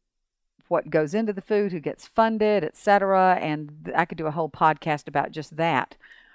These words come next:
But suffice it to say that, um,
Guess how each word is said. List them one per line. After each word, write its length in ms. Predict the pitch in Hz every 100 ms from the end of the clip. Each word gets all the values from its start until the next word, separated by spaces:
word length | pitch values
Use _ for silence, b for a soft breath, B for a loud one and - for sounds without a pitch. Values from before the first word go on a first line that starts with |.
| b
But 260 | 160 151 - _ _ _ _ _ _ _ - -
suffice 480 | - 175 196 196 196
it 100 | 185
to 80 | 165
say 260 | 170 160
that, 240 | 160 147 - b b b b
um, 380 | 165 147 143 -